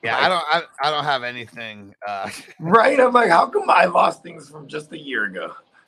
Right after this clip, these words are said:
Speaker 1: Well,
Speaker 2: And
Speaker 1: I
Speaker 2: then
Speaker 1: know
Speaker 2: I have
Speaker 1: I
Speaker 2: a
Speaker 1: moved to
Speaker 2: Luigi
Speaker 1: Vegas. I've
Speaker 2: costume.
Speaker 1: got an excuse. <laughs>
Speaker 2: I have a Luigi costume.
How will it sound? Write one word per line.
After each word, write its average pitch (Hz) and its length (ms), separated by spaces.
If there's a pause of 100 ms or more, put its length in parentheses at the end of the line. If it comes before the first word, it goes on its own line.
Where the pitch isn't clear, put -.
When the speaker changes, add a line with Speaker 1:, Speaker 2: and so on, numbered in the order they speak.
(500)
Speaker 1:
Well, 156 140
Speaker 2:
And 233 60
Speaker 1:
I - 20
Speaker 2:
then 254 80
Speaker 1:
know 254 180
Speaker 2:
I - 60
have 180 100
Speaker 1:
I - 40
Speaker 2:
a - 20
Speaker 1:
moved 190 240
to - 60
Speaker 2:
Luigi 127 80
Speaker 1:
Vegas. 127 320 (100)
I've 160 60 (100)
Speaker 2:
costume. 139 80
Speaker 1:
got 127 180
an 117 80
excuse. 101 720 (280)
<laughs> - 280
Speaker 2:
I 185 120
have - 220
a - 40
Luigi 175 600
costume. 120 560